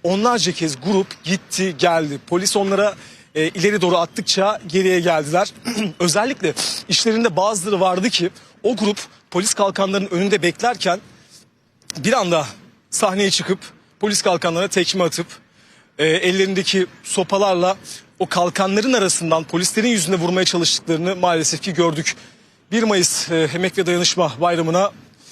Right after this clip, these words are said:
maalesef ki gölge düşüren anlardı. Ve şimdi en kritik noktaya geldik. Çünkü burası Haşim İşcan alt geçidi. Bu alt geçidin altında sanırım ki bir otuz kişilik bir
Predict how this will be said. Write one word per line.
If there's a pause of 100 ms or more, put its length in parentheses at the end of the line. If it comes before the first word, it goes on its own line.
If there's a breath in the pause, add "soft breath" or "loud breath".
(160 loud breath)
maalesef
ki
gölge
düşüren
anlardı.
Ve
şimdi
en
kritik
noktaya
geldik.
Çünkü
burası (240 loud breath)
Haşim
İşcan
alt
geçidi. (360 loud breath)
Bu
alt
geçidin
altında (240 loud breath)
sanırım
ki
bir
otuz
kişilik
bir